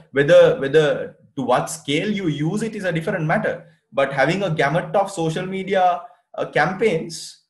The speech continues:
is very critical to business success nowadays, because presence matters.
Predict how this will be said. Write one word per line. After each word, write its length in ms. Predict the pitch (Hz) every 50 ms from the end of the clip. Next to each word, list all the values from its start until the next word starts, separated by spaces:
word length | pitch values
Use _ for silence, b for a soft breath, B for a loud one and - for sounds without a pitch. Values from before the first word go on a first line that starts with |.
| -
is 160 | 156 175 160
very 260 | 147 151 160 185 214 -
critical 400 | 185 170 180 190 202 214 220 214
to 60 | 220
business 340 | 196 196 190 - 208 208 -
success 400 | - - - - - 240 240 -
nowadays, 420 | 165 127 104 95 92 71 - -
because 240 | - 139 147 156 156
presence 520 | 160 - - 147 147 - 214 214 214 214
matters. 560 | 208 170 147 - - - - - - - _